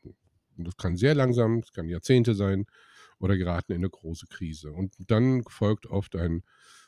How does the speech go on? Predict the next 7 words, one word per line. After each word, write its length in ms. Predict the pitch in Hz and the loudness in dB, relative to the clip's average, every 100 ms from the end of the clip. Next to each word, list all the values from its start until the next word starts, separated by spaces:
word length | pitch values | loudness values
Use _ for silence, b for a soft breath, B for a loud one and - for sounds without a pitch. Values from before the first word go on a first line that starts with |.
| b b _ | b b _
Beratungsprozess, 1200 | 87 85 107 - 135 123 - 120 - 120 117 - | -8 -4 -4 -2 -2 -4 -2 0 4 4 4 2
der 340 | 107 101 104 98 | 4 6 6 4
dann 200 | 98 104 | 2 0
in 280 | 92 101 | 2 0
einen 200 | 85 92 | 0 -2
Sterbenprozess 920 | 90 - 82 92 - 90 - 87 80 - | -2 -4 -2 -2 -4 -6 -4 -6 -6 -8
übergeht. 800 | 90 85 78 - 78 - - | -6 -4 -6 -8 -12 -12 -20